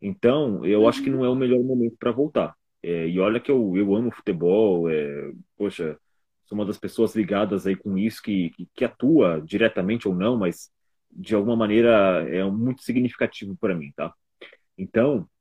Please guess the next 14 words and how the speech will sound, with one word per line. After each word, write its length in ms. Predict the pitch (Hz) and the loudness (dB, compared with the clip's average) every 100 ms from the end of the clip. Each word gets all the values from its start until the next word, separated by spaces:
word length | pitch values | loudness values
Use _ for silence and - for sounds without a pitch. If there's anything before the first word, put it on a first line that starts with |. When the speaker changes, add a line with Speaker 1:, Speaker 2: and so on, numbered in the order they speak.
| 302 | -6
Speaker 2:
Uhum. 400 | 311 269 254 339 _ | -4 -4 -10 -14 _
Speaker 1:
é, 800 | - - 101 95 95 95 92 92 - | -10 -8 -6 -4 -4 0 0 0 0
eu, 640 | 110 120 127 117 104 98 95 | 2 4 4 4 2 2 2
eu 100 | 104 | 2
acredito 480 | 101 113 101 113 | 0 -2 -2 -4
que 800 | - 120 117 110 104 95 90 85 - | -4 0 0 2 2 0 0 -2 -4
em 120 | 110 | -2
breve 600 | 92 104 120 101 101 85 | 2 2 2 0 -4 -4
vai 240 | 80 101 | -2 -2
voltar, 480 | 95 113 - 127 156 | 0 -2 2 2 2
não 200 | 120 117 | 0 -2
só, 200 | - 117 - | -2 -6 0
não 220 | 120 131 | 0 0
só 400 | - - - | -4 -12 -10